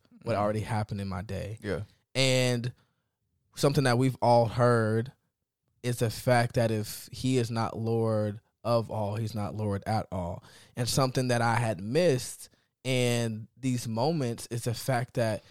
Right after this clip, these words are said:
Speaker 1: yo, yeah, I may have invited him in in the morning, but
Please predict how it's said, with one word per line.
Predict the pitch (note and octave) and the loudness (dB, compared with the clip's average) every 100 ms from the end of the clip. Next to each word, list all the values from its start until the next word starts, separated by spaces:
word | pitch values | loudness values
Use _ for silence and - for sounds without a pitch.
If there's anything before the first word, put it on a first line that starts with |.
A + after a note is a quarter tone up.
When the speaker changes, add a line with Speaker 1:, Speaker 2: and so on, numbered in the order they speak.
| _ _ _ - | _ _ _ -20
Speaker 1:
yo, | G2+ A2+ D3+ C#3+ A#2 | -6 4 6 8 4
yeah, | G#2 C3 D#3 C#3 | 2 4 6 6
I | B2 | 4
may | B2+ C3+ | 2 2
have | C3 A#2+ A#2 | 4 2 0
invited | A2+ A2+ A#2 A#2 A2 | -6 -4 -2 -2 -4
him | B2 G#2+ - | -6 -8 -8
in | A#2+ A#2+ A2+ | -6 -4 -4
in | A2+ | -4
the | G#2+ | -6
morning, | G2+ A2+ A#2+ A2 G#2+ | -4 -4 -4 -4 -4
but | G#2+ - | -6 -6